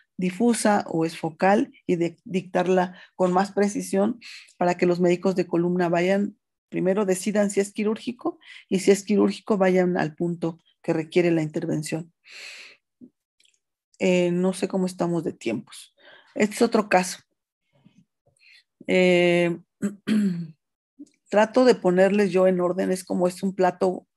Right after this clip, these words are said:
eh, servido nada más para que vean las lesiones y, y sin tener que estar viendo todos los, las imágenes del T uno, eh, todas las imágenes del T dos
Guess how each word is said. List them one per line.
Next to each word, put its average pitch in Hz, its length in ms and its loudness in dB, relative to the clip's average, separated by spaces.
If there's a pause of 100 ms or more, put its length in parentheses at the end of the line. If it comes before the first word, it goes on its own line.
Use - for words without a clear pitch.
(280)
eh, 160 300 -4
servido 180 720 2 (260)
nada 180 340 0
más 180 280 0
para 165 220 -4
que 165 100 -4
vean 175 240 0
las 175 140 2
lesiones 170 760 -2 (360)
y, 185 280 4
y 190 540 2
sin 196 260 -2
tener 185 280 2
que 196 100 -2
estar 190 260 2
viendo 185 360 0
todos 190 560 0
los, 170 240 -4
las 170 220 -8
imágenes 170 480 -2
del 165 200 -4
T 170 120 -2
uno, 175 420 -2 (460)
eh, 175 480 0
todas 196 240 6
las 185 200 2
imágenes 175 420 -2
del 165 200 -4
T 180 140 2
dos 180 380 0